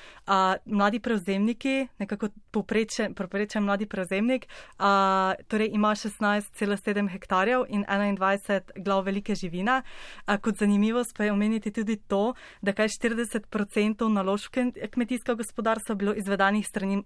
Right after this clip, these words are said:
mladih prevzemnikov. To priča, kako pomembno je, a, da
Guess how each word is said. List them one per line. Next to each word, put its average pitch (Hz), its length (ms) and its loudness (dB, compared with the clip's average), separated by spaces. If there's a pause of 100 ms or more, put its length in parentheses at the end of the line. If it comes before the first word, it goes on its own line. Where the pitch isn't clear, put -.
(120)
mladih 185 300 -2
prevzemnikov. 180 600 -6 (340)
To 214 100 0
priča, 214 280 2
kako 202 220 -4
pomembno 208 440 4
je, 202 260 4 (100)
a, 180 280 0
da 202 280 0